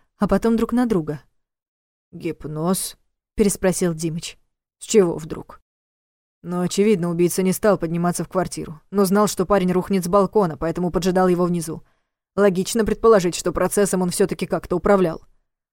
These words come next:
Мог этот человек загипнотизировать жертву и внушить ей какие-то видения, которые в итоге привели к падению? Димыч задумчиво пожал плечами.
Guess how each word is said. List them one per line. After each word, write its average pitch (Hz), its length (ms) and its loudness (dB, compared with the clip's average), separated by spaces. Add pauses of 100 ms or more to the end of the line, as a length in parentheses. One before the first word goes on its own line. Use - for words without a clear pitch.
(260)
Мог 240 220 4
этот 190 220 2
человек 190 400 2
загипнотизировать 185 840 2
жертву 208 320 2
и 180 60 2
внушить 185 400 0
ей 180 100 4
какие-то 196 460 0
видения, 185 560 2
которые 180 340 0
в 175 80 0
итоге 202 260 2
привели 202 320 4
к - 80 -4
падению? 160 500 0 (580)
Димыч 214 340 2
задумчиво 196 480 0
пожал 175 320 0
плечами. 151 520 -8